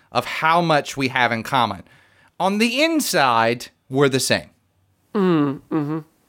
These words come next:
Speaker 1: On the outside, we're very different.
Speaker 2: We are like, um,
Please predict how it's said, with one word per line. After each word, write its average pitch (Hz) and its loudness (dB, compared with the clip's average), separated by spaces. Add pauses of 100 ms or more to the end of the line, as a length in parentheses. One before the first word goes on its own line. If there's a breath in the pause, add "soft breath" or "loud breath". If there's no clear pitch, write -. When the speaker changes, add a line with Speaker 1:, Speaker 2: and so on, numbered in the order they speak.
(1000)
Speaker 1:
On 175 0
the 202 4
outside, 208 4
we're 165 4
very 98 0
different. - -12 (960 soft breath)
Speaker 2:
We 190 2
are 294 6
like, 208 2
um, 151 2